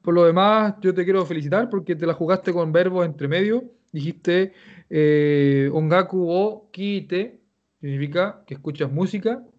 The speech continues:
Aparte que ocupaste la base T del verbo kiku, que significa escuchar. Es que todo es japonés medianamente, no avanzado, pero sí japonés básico, no uno. Eso es japonés, eh, intermedio, básico capaz,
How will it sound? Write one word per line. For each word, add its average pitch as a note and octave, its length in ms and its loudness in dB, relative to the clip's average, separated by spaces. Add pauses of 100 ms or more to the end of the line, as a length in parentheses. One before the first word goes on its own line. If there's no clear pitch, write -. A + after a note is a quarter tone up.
(220)
Aparte D3+ 300 -6
que D#3 60 -4
ocupaste D3 380 -2
la C#3+ 100 0
base C#3+ 260 -4
T D#3 160 -4
del E3 140 -4
verbo D#3 400 -2
kiku, G#3 420 -6
que D3+ 100 -4
significa D3 500 -6 (440)
escuchar. E3+ 720 -2 (760)
Es D#3 200 2
que C#3+ 40 -6
todo D3+ 140 4
es D#3 100 4
japonés D3 1000 -2 (160)
medianamente, D#3 720 -4
no E3+ 140 2
avanzado, D#3+ 440 0
pero C3+ 180 -4
sí D#3 200 -8
japonés D3 580 -4 (400)
básico, D#3 400 0
no F#3 140 2
uno. C#3 420 0
Eso C#3 160 -6
es C#3 60 -8
japonés, C#3+ 800 -8 (560)
eh, - 180 -12
intermedio, D3 1000 -2
básico D3+ 440 -2
capaz, C3+ 400 -2